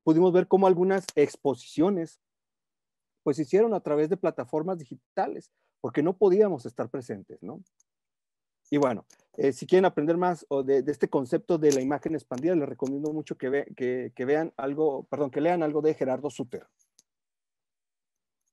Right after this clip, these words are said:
Bueno, eh, la posfotografía,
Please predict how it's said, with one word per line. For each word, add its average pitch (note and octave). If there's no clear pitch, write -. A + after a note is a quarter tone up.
Bueno, -
eh, F3+
la F#3
posfotografía, G3+